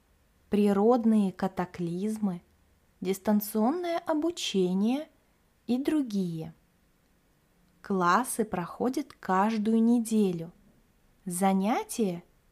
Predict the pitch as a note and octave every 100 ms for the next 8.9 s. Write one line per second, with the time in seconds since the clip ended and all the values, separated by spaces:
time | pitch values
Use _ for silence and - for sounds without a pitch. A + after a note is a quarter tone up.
0 | _ F3+ F3 G3+ F#3+ F3+ F3 A3+ B3 -
1 | A3+ A3 G3+ F3 - - _ _ _ _
2 | _ _ _ _ _ _ - - G3+ G3
3 | F#3+ - F#3+ F#3 F#3 G#3+ A#3+ G#3+ F#3 F#3+
4 | F#3+ F#3+ G#3 G#3 - A3+ - - F3 F#3+
5 | F#3 F3+ G3+ G3+ G#3+ G#3 F3+ E3+ F#3 G3
6 | - - C#4+ - F3+ - _ _ _ _
7 | _ _ _ _ _ F#3+ A3+ G4 C#4+ B3
8 | G3+ G3+ - C4 B3+ B3 G#3 F3 D#3+